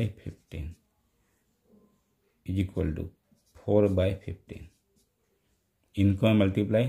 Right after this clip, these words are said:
नहीं करना है, is equal to यहाँ पर देखो, यहाँ पर फ़ाइव है तो मल्टीप्लाई थ्री करें, थ्री is equal to six by fifteen।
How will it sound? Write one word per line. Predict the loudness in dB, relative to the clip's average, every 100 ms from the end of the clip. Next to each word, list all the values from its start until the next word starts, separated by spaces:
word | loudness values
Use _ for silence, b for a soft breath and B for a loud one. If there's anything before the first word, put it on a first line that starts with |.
| -2
नहीं | 0 0
करना | -2 -6 -6
है, | -8 -10 -12 -6
is | -2 0
equal | -2 -2 -2
to | 2
यहाँ | 4 4 2
पर | -2 -8 -12 _ -20 -20 _ _ -14
देखो, | -8 0
यहाँ | 2
पर | 4 2 4
फ़ाइव | 6 6 4
है | 0 -4 _ _ _ -4
तो |
मल्टीप्लाई | 0 2 0 0 0 0 0
थ्री | 0 0
करें, | -2 -6 -10 _ _ _ _ _ _ _ _ _ _ _ _ _ _ _ _ _ _ _
थ्री | -4 -4 -4 -8 _ _ _ _ _ _ -20 -20 -20 _ _ b b b _ -6
is | -4
equal | -4 -4 -6 -6
to | -10
six | -14 -10 -2 -2 -2 -10 -14 -18 _ _ _ _
by | -8 -6 -6 -8 -16
fifteen। | -20 _ -18